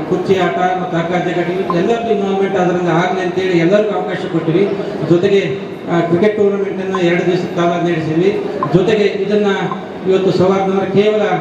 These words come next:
ಮಧ್ಯವಯಸ್ಕರಿಗೆ ಮತ್ತು ಆ ಒಂದು ವ್ಯವಸ್ಥೆಯಲ್ಲಿ ಇರೋರಿಗೆ ಭಾವನೆ ಬರ್ತೈತೆ ಎಂಬುದಕ್ಕೆ ಯುವಕರನ್ನ ಈ ಕಡೆ ಆಕರ್ಷಿತರಾಗಬೇಕು, ಮಾಡಬೇಕು ಎಂಬ ಒಂದು ಉದ್ದೇಶದಿಂದ ಜಿಲ್ಲೆಯಲ್ಲಿ ಇರತಕ್ಕಂಥ ಪದವಿ ಕಾಲೇಜಿನ ವಿದ್ಯಾರ್ಥಿಗಳಿಗೆ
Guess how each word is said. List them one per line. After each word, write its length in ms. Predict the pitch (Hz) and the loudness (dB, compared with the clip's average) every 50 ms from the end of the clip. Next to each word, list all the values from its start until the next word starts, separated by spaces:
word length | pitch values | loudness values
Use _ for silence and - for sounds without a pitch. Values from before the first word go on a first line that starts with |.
| - - 147 165 | -4 -4 -4 -4
ಮಧ್ಯವಯಸ್ಕರಿಗೆ 800 | 180 190 208 202 202 202 - - - 202 196 180 196 202 196 | 0 2 2 2 2 2 0 -2 -2 0 0 2 2 0 0
ಮತ್ತು 180 | 196 190 185 175 | 0 -2 -2 -2
ಆ 40 | 175 | -2
ಒಂದು 200 | 175 175 170 170 | -2 0 0 0
ವ್ಯವಸ್ಥೆಯಲ್ಲಿ 480 | 170 180 185 185 185 202 196 190 185 | 2 2 0 0 0 0 0 2 0
ಇರೋರಿಗೆ 540 | 180 180 185 190 175 170 170 180 175 180 165 | 0 2 2 2 2 2 0 0 -2 0 0
ಭಾವನೆ 340 | 165 170 175 180 175 151 156 | 0 0 0 0 0 0 0
ಬರ್ತೈತೆ 340 | 175 196 214 214 - - 190 | 0 2 2 0 0 0 -2
ಎಂಬುದಕ್ಕೆ 540 | - 196 185 - - 214 190 170 - - - - - - - - - 143 | -2 -2 -2 0 0 0 0 0 0 -4 -6 -8 -10 -10 -10 -8 0 2
ಯುವಕರನ್ನ 800 | 170 202 220 208 220 214 208 208 208 202 202 196 196 - - 180 | 4 4 4 4 2 0 0 0 0 0 0 0 -2 -2 0 0
ಈ 40 | 196 | 0
ಕಡೆ 180 | 196 208 202 196 | 2 2 2 0
ಆಕರ್ಷಿತರಾಗಬೇಕು, 1120 | - 165 180 185 185 208 214 - - 202 202 202 185 180 180 180 180 190 180 185 185 170 | 0 0 0 -2 0 0 0 0 -2 -2 -2 -2 0 0 0 0 0 -2 -2 -2 -2 -2
ಮಾಡಬೇಕು 360 | 165 170 202 202 202 196 - | 0 0 0 0 0 -2 -2
ಎಂಬ 220 | 190 - 190 185 175 | -2 -4 -4 -2 0
ಒಂದು 120 | 175 175 | 0 2
ಉದ್ದೇಶದಿಂದ 480 | - 202 196 - 196 180 - 185 196 202 190 - - - - - - - - - 147 - - | 2 2 2 2 0 -2 -2 -2 0 0 0 0 0 -2 -4 -6 -8 -10 -10 -10 -10 -2 2
ಜಿಲ್ಲೆಯಲ್ಲಿ 380 | - 202 202 220 220 214 202 202 | 4 4 4 4 2 2 2 2
ಇರತಕ್ಕಂಥ 480 | 202 202 - 196 190 196 190 - 185 170 | 2 2 0 -2 -4 -6 -6 -6 -4 -4
ಪದವಿ 320 | - 175 175 196 214 220 | -2 -2 0 0 0 0
ಕಾಲೇಜಿನ 580 | 214 - 185 185 190 185 185 190 190 190 175 170 | 0 0 0 0 0 0 0 -2 0 2 2 2
ವಿದ್ಯಾರ್ಥಿಗಳಿಗೆ 920 | 170 - 190 190 180 165 165 185 180 190 190 190 190 170 156 156 - - | 2 2 0 0 0 0 -2 -2 -2 0 0 0 2 2 0 -2 -4 -6